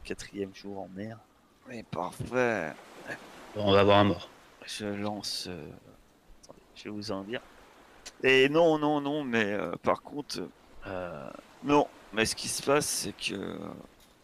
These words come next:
Speaker 1: hélas, vous avez des, il y a trois membres d'équipage. Il y a, il y a trois membres d'équipage qui, qui, qui semblent être atteints du scorbut.
Speaker 2: <laughs> Déjà ?
Speaker 1: Ouais. Mais en même temps,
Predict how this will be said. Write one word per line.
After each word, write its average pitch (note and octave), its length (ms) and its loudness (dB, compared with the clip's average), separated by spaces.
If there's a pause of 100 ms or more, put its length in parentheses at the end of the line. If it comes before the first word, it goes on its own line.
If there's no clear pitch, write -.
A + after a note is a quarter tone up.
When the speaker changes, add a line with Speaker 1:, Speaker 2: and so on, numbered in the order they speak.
(120)
Speaker 1:
hélas, A#2 440 4
vous G2 160 -8
avez F#2 180 0
des, D#2+ 200 -8 (360)
il A2 40 0
y - 20 2
a F2+ 100 2
trois C#3 300 0
membres D#3+ 200 0
d'équipage. G#2+ 720 -4 (680)
Il - 60 2
y A2 40 8
a, G2 280 8
il - 60 0
y A2 60 6
a A2+ 80 6
trois E3 240 4
membres F3 200 4
d'équipage B2 680 0 (480)
qui, G2 840 -8 (220)
qui, G2 920 -6 (440)
qui - 140 -12
semblent B2 240 2
être - 180 2
atteints C#3+ 240 0
du A2 120 -6
scorbut. - 560 -2 (440)
Speaker 2:
<laughs> - 680 2
Déjà ? D3+ 320 8 (1080)
Speaker 1:
Ouais. - 280 6 (440)
Mais B2 120 8
en B2+ 280 8
même B2+ 200 6
temps, - 360 2